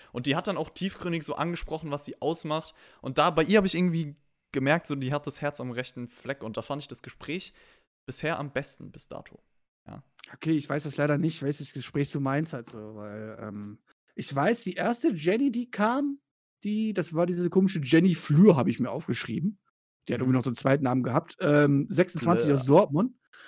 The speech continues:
Speaker 2: Das war auch die, die, die quasi im ersten, wo man die Mädels das allererste Mal gesehen hat, bevor sie aus dem Auto ausgestiegen ist. Und gab's so diese kleinen Mini-Clips von den Mädels
Speaker 1: Ja,
Speaker 2: aus
Speaker 1: ja.
Speaker 2: dem Hotel und so.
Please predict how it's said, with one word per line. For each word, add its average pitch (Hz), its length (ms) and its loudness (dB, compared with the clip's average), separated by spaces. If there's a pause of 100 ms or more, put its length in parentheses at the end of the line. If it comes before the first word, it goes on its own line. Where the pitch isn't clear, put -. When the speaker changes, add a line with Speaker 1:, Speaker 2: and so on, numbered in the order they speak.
(280)
Speaker 2:
Das 143 140 0
war 208 160 4
auch 190 60 -2
die, 220 140 0
die, 233 180 4
die 202 180 0
quasi 196 360 4
im 180 100 -2
ersten, 190 800 4
wo 156 460 -2
man 160 160 6
die 151 80 0
Mädels 180 200 4
das 160 100 -6
allererste 175 420 4
Mal 180 140 6
gesehen 135 240 0
hat, 139 100 -4
bevor 131 260 2
sie 135 100 2
aus 127 100 -2
dem 110 80 -6
Auto 139 180 -2
ausgestiegen 120 520 -6
ist. 110 80 -8
Und 131 60 -4
gab's 123 160 -4
so 127 80 -12
diese 120 160 -6
kleinen 127 260 -2
Mini-Clips 143 460 2
von 127 120 -4
den 120 120 -2
Mädels 120 320 -2
Speaker 1:
Ja, 123 60 -2
Speaker 2:
aus 120 60 -4
Speaker 1:
ja. - 40 -6
Speaker 2:
dem 123 80 -2
Hotel 147 320 4
und 135 120 0
so. 147 280 0